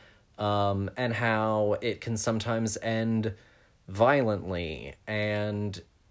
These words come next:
the, the way that it can just sort of in a common way tear apart a family and tear apart a community. And I think that that's a real,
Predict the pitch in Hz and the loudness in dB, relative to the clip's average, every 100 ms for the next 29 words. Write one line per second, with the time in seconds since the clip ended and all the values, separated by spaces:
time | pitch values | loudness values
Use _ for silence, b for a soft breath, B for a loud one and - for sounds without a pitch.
0 | _ _ _ _ 117 113 113 110 110 113 | _ _ _ _ -6 0 0 2 2 4
1 | 120 120 113 - 120 117 117 - 117 110 | 4 2 -2 -2 -2 0 -2 0 0 0
2 | 104 123 110 104 - - 120 120 117 104 | -2 -4 -4 -4 -6 -2 0 2 0 2
3 | 110 113 110 107 98 - 117 110 98 - | 4 6 4 2 -2 -2 0 2 2 2
4 | 104 98 - 95 - 110 92 87 - - | 2 2 0 -4 2 2 2 -4 -10 -14
5 | - _ _ _ _ _ _ _ - _ | -20 _ _ _ _ _ _ _ -20 _
6 | _ - 117 113 135 127 135 127 131 139 | _ -4 0 4 6 6 4 2 2 0
7 | 143 165 110 - - b b b b b | -2 -4 -4 -6 -14 b b b b b
8 | b b b b b _ 139 147 147 196 | b b b b b _ 4 4 4 2
9 | 185 - 147 147 143 127 127 120 117 113 | 2 6 6 6 2 4 4 6 4 2